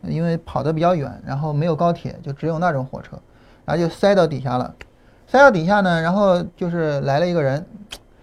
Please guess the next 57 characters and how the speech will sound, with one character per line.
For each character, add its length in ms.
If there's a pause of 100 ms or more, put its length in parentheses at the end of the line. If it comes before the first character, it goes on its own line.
(160)
那 120
个 80
人 200
他 100
其 160
实 120
还 140
不 240
是 140
在 180
我 220
们 240
这 220
一， 280 (340)
一 100
排 260
的， 100
他 140
是 60
在 120
别 240
的 160
地 160
方 220
的。 100 (380)
他 100
看 180
到 100
底 160
下 160
有 80
个 80
箱 260
子， 60
他 120
说 80
：“这 100
谁 200
的 80
箱 240
子 60
呀？” 180 (640)
我 240
说 100
：“我 220
的 80
呀。” 200 (1080)
他 80
拿 240
出 100
来， 140 (240)
我 160
说 100
：“为 200
什 80
么 100
呀？” 180